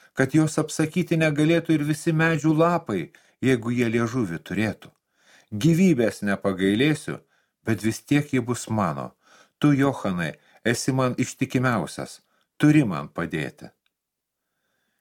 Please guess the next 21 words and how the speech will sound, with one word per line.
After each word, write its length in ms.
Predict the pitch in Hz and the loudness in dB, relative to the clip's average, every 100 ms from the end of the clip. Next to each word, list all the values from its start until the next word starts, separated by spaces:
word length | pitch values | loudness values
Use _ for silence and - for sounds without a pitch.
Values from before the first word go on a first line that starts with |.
| _ 101 | _ -10
Ištikimasis 720 | - 107 131 170 185 156 135 | -4 -2 2 0 0 -2 -2
Johanas 480 | 135 143 131 120 | -4 -4 -4 -2
ilgai 300 | 120 117 151 | -2 0 0
suko 360 | 156 160 156 151 | 0 -4 -2 0
galvą, 500 | 127 98 73 64 65 - _ _ _ | 0 0 -2 -4 -8 -8 _ _ _
ką 180 | - 90 | -4 -2
čia 180 | - 151 | -2 -2
reikėtų 520 | 147 151 - 147 143 135 | 0 -2 -2 -2 -2 0
daryti, 500 | 151 139 90 - 67 _ _ _ _ _ 98 | 0 0 -4 -8 -14 _ _ _ _ _ -2
nes 300 | 107 104 104 | 0 0 -2
ne 140 | 92 | -2
taip 240 | - 101 - | 0 -2 0
paprasta 500 | 180 185 170 - 123 | 0 2 -2 -2 0
buvo 220 | 110 107 | 0 0
vien 240 | 95 113 107 | 0 -2 -2
karalaitės 640 | 104 110 107 92 92 - | 0 2 2 0 -4 -6
akyse 360 | 107 113 - 87 | -6 -6 -4 -4
pasirodyti. 760 | 85 - 98 90 67 65 - - _ _ _ _ _ _ | -6 -4 -4 -2 -4 -8 -12 -20 _ _ _ _ _ _
Galų 320 | 82 90 113 180 | -2 2 4 4
gale 280 | 196 190 185 | 2 2 -2
sugalvojo 840 | - 165 160 175 123 71 64 67 | -2 -4 0 -2 -2 -6 -10 -10